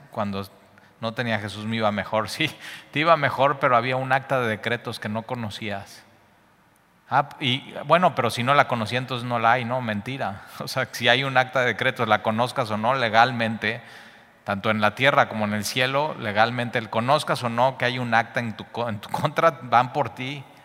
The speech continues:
así. Y, y esa acta era real y estaba contra ti y es clavada en, así, en un madero, así. ¡Pah! Dije, así,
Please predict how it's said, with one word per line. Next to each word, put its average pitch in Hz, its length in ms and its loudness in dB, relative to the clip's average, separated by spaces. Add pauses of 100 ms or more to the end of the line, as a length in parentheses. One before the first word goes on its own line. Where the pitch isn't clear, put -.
así. 120 400 -8 (800)
Y, 110 220 0
y 127 200 -2
esa 131 280 6
acta 127 280 4
era 113 160 4
real 123 580 4
y 123 100 -6
estaba 120 320 0
contra 98 320 -4
ti 131 240 -6
y 117 180 -2
es 110 140 -2
clavada 110 500 2
en, 104 100 -4
así, 135 260 -2
en 131 120 0
un 147 120 -2
madero, 135 400 2
así. 110 340 -8 (260)
¡Pah! 208 520 4 (840)
Dije, 107 220 -4
así, 123 440 0